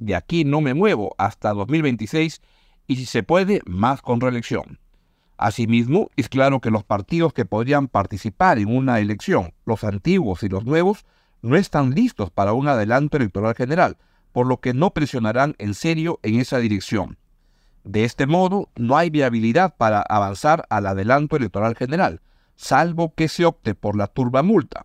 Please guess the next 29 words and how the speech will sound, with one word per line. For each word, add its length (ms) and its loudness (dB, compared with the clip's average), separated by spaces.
camino 400 0
siempre 400 -2
disponible, 720 0
aunque 320 -2
todavía 540 0
poco 460 0
realista. 680 -2
El 140 2
adelanto 400 4
electoral 340 0
general 380 0
sigue 260 -2
siendo, 540 -4
al 160 0
margen 420 0
de 80 -2
la 140 -2
crisis 340 -4
de 80 -2
la 100 -2
coyuntura, 680 0
es 140 -2
decir, 380 -2
de 100 -2
un 140 2
modo 220 2
ya 120 2
casi 300 -2
estructural, 600 0